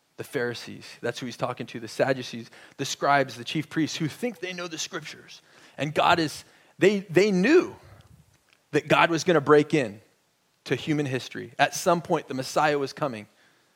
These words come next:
They knew. And Jesus is like, "Hey, I'm here."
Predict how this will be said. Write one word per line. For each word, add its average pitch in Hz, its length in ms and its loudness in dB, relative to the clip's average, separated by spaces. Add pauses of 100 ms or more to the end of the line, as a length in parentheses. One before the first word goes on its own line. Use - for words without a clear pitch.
(500)
They 151 180 2
knew. 151 300 0 (1040)
And 131 240 -4
Jesus 151 280 -4
is 139 40 -2
like, 143 140 4
"Hey, 247 160 8
I'm 196 100 4
here." 233 320 4